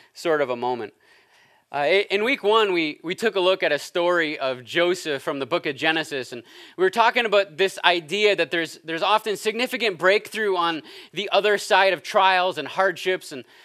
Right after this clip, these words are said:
sufferings, and, you know, whether it's, whether it's God who intentionally brings about some of these trials or, or he simply uses them. Man,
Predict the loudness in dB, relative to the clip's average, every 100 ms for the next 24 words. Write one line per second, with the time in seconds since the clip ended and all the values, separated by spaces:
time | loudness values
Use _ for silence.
0 | _ -2 2 2 0 -2 -2 -6 -8 -4
1 | 0 2 4 4 2 -4 -16 _ 0 2
2 | 4 2 2 4 4 2 0 -2 -4 -2
3 | -2 -2 -2 0 0 0 0 0 0 2
4 | 4 2 -4 -4 -6 -4 0 2 2 0
5 | -4 -4 -4 -4 -4 -6 -4 -6 -6 -8
6 | -8 -6 -4 -4 -8 -20 -4 -2